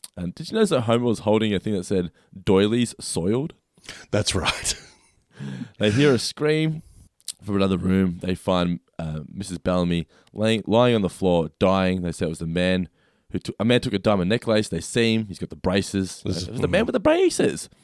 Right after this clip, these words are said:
Speaker 1: And they, they say, "No, you're gonna be okay." Scissors in the back. Drop her. She dies.
Speaker 2: <laughs> I always hate that in movies whenever someone's got, like, a knife in them and you see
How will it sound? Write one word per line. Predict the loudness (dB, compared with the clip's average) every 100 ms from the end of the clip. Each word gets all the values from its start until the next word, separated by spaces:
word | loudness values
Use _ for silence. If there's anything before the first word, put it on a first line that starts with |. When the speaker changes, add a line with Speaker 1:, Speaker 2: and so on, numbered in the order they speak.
| -20 -20 -20 -20 -20 -8
Speaker 1:
And | 0 2 2 0 -4
they, | -2 2 0
they | -2 -4
say, | 0
"No, | 2
you're | 4
gonna | 4
be | 4
okay." | 4 4 4 4 4
Scissors | 0 -2 0
in | 0
the | 0
back. | 0 0 -2 -14 _ -20 -20 -20 -6
Drop | 0 2
her. | 4 2 0 _ _
She | -2 2
dies. | 4 4 4 0 -12
Speaker 2:
<laughs> | -10
I | 0
always | 2 2
hate | 2 0
that | 2 2
in | 2
movies | 2 0 -2
whenever | -4 -4 -4 -4
someone's | -4 -4 -4
got, | -2
like, | -2 -4
a |
knife | -4 -2 -2 -4
in | -6
them | -6 -8
and | -10
you | -10 -10
see | -10 -4 -2 -2 -4 -8